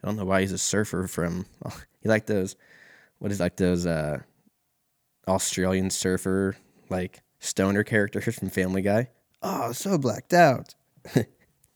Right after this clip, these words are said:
So, yeah, I've been dealing with that bullshit. And then, uh, on my way up here tonight, I saw a bunch of people protesting on the corner. And,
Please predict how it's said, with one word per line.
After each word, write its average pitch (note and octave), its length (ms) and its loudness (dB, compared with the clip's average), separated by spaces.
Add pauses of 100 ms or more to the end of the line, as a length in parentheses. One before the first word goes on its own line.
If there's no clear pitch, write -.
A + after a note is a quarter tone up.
(2250)
So, - 120 2
yeah, D3 180 6
I've - 100 -6
been B2+ 160 6
dealing B2+ 180 6
with A2 100 2
that B2 180 6
bullshit. G2 520 0 (420)
And A#2 160 6
then, G#2+ 760 8 (100)
uh, F#2+ 920 2 (100)
on A#2 120 6
my A2+ 100 8
way G#2 220 6
up B2 160 6
here G2+ 140 4
tonight, F#2 480 0 (200)
I G2 260 4
saw G2+ 220 4
a - 20 4
bunch G2 220 2
of - 20 -20
people G2+ 200 -2
protesting G#2 760 0 (240)
on F#2 180 -6
the - 100 -8
corner. G2+ 500 -4 (1040)
And, F2+ 960 2